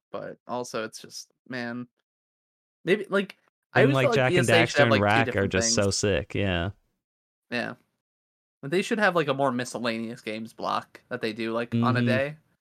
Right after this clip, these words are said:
Speaker 1: and then have, like, the main games, like, if that makes sense. But, like, don't, like, dissociate them, but, like, have, like, a separate showcase, maybe even. I don't know.
Speaker 2: Here's our ugly <laughs> step head. Wow. Redheaded stepchild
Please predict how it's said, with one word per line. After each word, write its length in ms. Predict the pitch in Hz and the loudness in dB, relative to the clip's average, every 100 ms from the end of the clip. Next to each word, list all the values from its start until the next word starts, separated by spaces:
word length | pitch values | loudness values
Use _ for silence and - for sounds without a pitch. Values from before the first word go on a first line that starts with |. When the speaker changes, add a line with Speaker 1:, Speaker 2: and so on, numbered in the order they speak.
| _ _ 135 | _ _ -6
Speaker 1:
and 80 | 135 | -4
then 100 | 120 | 0
have, 220 | 127 127 | -2 0
like, 200 | 123 - | -4 -4
the 120 | 117 | -4
main 280 | 117 117 113 | -4 -6 -8
games, 460 | 120 120 135 - | -6 -6 -8 -12
like, 140 | - 135 | -12 -6
if 80 | 143 | -4
that 100 | 151 | -2
makes 180 | 160 | -2
sense. 220 | 180 185 - _ _ _ _ | -4 -6 -10 _ _ _ _
But, 80 | 185 | 4
like, 120 | 190 | 4
don't, 180 | 247 254 | 6 4
like, 160 | 220 165 | 0 0
dissociate 600 | 156 156 139 - 165 160 | -2 0 -2 -2 -6 -4
them, 320 | 175 175 165 | -4 -4 -8
but, 120 | 156 101 | -6 -4
like, 440 | 113 113 - - _ _ _ _ _ | -4 -6 -12 -20 _ _ _ _ _
have, 160 | 156 156 | 0 0
like, 120 | 143 | -2
a 60 | |
separate 360 | 135 139 131 123 | 0 0 0 -4
showcase, 480 | - 113 120 123 - | -4 -4 -4 -8 -8
maybe 220 | 139 143 | -10 -8
even. 320 | 147 156 165 156 | -8 -6 -8 -6
I 120 | 123 | -4
don't 100 | 107 | -4
know. 160 | 98 113 | -6 -8
Speaker 2:
Here's 300 | - 143 117 131 | -2 0 2 2
our 300 | 127 117 - 139 | 2 2 -2 0
ugly 680 | 120 131 131 117 156 147 | 0 2 2 2 0 -2
<laughs> 0 | |
step 400 | - - 113 - | -2 0 0 0
head. 280 | 120 113 120 - - _ _ - | 0 -2 -4 -12 -20 _ _ -8
Wow. 400 | 98 92 85 85 - - - | -2 0 0 -2 -12 -16 -2
Redheaded 400 | 107 104 110 101 | 0 0 0 0
stepchild 680 | - 107 - 110 110 123 | 0 -2 2 2 2 0